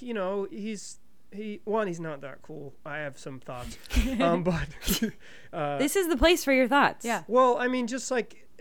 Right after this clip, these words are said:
Speaker 1: vaccines work. Um, they, like, keep us alive,
Speaker 2: Yeah.
Speaker 1: so take
Speaker 2: He's
Speaker 1: 'em.
Speaker 2: half vaxxed, though.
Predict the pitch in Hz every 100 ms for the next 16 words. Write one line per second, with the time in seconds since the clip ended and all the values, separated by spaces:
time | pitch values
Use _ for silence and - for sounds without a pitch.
0 | - 165 208 220 226 196 156 135 131 -
1 | 202 175 170 165 - 180 175 160 - 156
2 | 151 147 139 175 160 151 - 143 147 339
3 | 381 294 339 247 196 170 - - 147 170